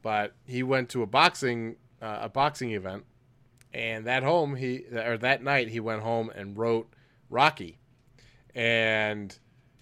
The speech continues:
uh, I think it maybe took him, like, a day or two to, to write Rocky.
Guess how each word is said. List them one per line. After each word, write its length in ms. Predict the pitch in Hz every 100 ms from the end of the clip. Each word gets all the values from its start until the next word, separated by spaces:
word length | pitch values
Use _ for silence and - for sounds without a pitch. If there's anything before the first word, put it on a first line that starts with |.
| _ _ _ _ -
uh, 500 | 101 95 92 92 90 87
I 60 | -
think 200 | 143 147
it 100 | 123
maybe 240 | 123 123
took 220 | 135 123
him, 100 | 120
like, 160 | 113 101
a 80 | 92
day 220 | 104 107
or 120 | 107
two 280 | - 101 117 _ _ _ _
to, 260 | - 104 95 -
to 160 | 104
write 320 | 95 101 95
Rocky. 440 | 95 92 95 104